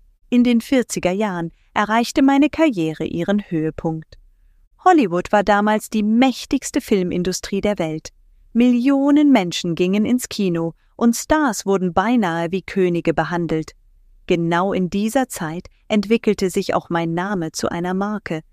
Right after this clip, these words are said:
Hedi Lamar. Die Studios präsentierten mich als geheimnisvolle Schönheit aus Europa. Dunkle Haare, elegante Kleidung und ein kühler Blick wurden zu meinem Markenzeichen. Viele Männer bewunderten mich,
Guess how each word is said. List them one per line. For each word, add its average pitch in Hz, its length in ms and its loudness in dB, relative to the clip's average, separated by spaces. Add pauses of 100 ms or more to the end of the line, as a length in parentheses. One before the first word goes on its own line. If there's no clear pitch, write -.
(240)
Hedi 175 480 -2
Lamar. 208 560 0 (720)
Die 185 120 4
Studios 214 640 0
präsentierten 214 760 0
mich 247 260 0
als 190 220 -8
geheimnisvolle 220 920 0
Schönheit 180 600 -2
aus 180 180 -2
Europa. 175 640 -4 (560)
Dunkle 185 440 0
Haare, 190 400 -4 (280)
elegante 254 580 2
Kleidung 240 580 0 (240)
und 349 200 2
ein 311 180 4
kühler 359 420 4
Blick 185 380 -4
wurden 185 260 0
zu - 140 -4
meinem 220 360 2
Markenzeichen. 165 880 -8 (720)
Viele 208 400 -2
Männer 202 340 0
bewunderten 220 640 2
mich, 175 300 -8